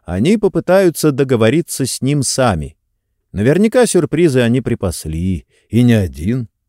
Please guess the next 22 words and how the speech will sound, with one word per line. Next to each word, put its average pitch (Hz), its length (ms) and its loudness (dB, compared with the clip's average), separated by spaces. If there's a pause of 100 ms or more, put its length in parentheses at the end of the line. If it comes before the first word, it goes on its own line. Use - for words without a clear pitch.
Но 104 200 0
ведьма 208 520 0 (320)
надеялась, 151 680 2
что - 280 -4
ее 127 300 2
план 117 340 0
сработает 107 680 0
в 85 120 -4
любом, 117 560 2 (240)
даже 113 340 2
самом 120 540 2
неблагоприятном 101 1120 -2
случае. - 680 -12 (520)
Ведь 123 200 -4
важнее 170 520 4
всего, 95 520 -4 (340)
чей 214 300 2
ход - 400 0
в 117 140 2
игре 110 260 2
будет 113 360 -2
последним. 196 720 -6